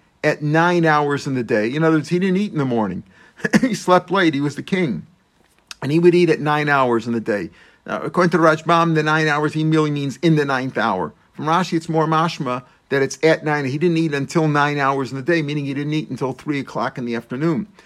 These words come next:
So it says, "Afilu Agrippas Hamelech, shu rogel lechel b'tesha shos," who ate at nine, at three o'clock in the afternoon. He didn't eat, let's say, until three. Osu hayom lo yochel. That day, he shouldn't eat at shetechshach. In other words, he should starve. He should fast the whole day.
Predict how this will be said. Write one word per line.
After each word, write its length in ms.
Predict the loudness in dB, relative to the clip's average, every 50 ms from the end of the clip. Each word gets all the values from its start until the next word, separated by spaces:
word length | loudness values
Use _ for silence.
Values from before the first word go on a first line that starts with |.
| -20 -20 -20 -20 _
So 140 | -4 -4
it 100 | -2 -2
says, 140 | -4 -6 -4
"Afilu 500 | -2 -2 -4 -2 -4 0 2 4 4 4
Agrippas 380 | 4 2 -2 -4 -4 -4 -2 -2
Hamelech, 400 | 0 2 4 4 4 4 2 0
shu 240 | -4 -4 -2 0 0
rogel 520 | 0 0 4 6 6 6 6 4 0 2
lechel 320 | 4 2 2 2 2 -2 -2
b'tesha 400 | -2 -2 -2 -2 -2 -2 -4 -8
shos," 360 | -4 0 2 2 2 0 -2
who 120 | -4 -4
ate 180 | -2 0 0 -2
at 120 | -2 -4
nine, 280 | -4 -2 -2 -2 -2 -2 -4
at 100 | -8 -8
three 220 | -6 -2 0 0 0
o'clock 340 | 2 0 0 0 0 -2
in 40 | -4
the 60 | -6
afternoon. 540 | -6 -4 -4 -4 -2 0 0 0 0 -2 -4 -10 -18 _
He 120 | _ 2 4
didn't 200 | 4 4 4 2
eat, 140 | 0 2 2
let's 180 | 2 2 2
say, 140 | 0 0 0
until 260 | 0 -2 -2 -4 -4
three. 400 | -4 -6 -4 -2 0 0 0 0 -4 -8 -18 -20 -20 -20 0 _
Osu 340 | 4 4 4 4 2 2 2
hayom 400 | 4 4 4 4 4 2 2 2
lo 160 | 2 4 4
yochel. 460 | 6 6 4 4 2 2 -2 -4 0
That 240 | 2 2 2 2 2
day, 400 | 0 2 2 2 2 0 -2 -8 -10 _ _ _ _ _ _
he 120 | -4 -4
shouldn't 260 | 0 2 2 2 4
eat 100 | 4 6
at 140 | 4 4 2
shetechshach. 520 | 0 -6 -4 -4 -4 -4 -4 -8 -8 -6
In 80 | 0 2
other 200 | 2 4 4 4
words, 260 | 2 2 0 -2 -6
he 100 | -12 -14
should 220 | -14 -14 -14 -16 -8
starve. 400 | -4 -2 0 0 0 -2 -4 -6
He 60 | -8
should 240 | -10 -12 -16 -18 -8
fast 340 | -6 -4 -2 -2 -4 -6
the 60 | -6 -6
whole 160 | -6 -4 -4
day. 240 | -4 -4 -4 -6